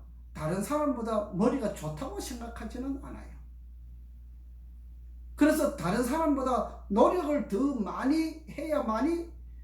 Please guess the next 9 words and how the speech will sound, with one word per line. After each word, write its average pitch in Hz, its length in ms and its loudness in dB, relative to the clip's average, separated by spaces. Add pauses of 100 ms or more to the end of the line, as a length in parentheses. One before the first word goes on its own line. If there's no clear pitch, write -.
(920)
다른 175 240 0
사람을 208 520 4
능가할 196 480 4
수 175 260 -2
있는 151 480 -2 (200)
그런 285 360 4
머리이기 220 500 0
때문에 233 460 -6 (1200)
제가 208 420 -4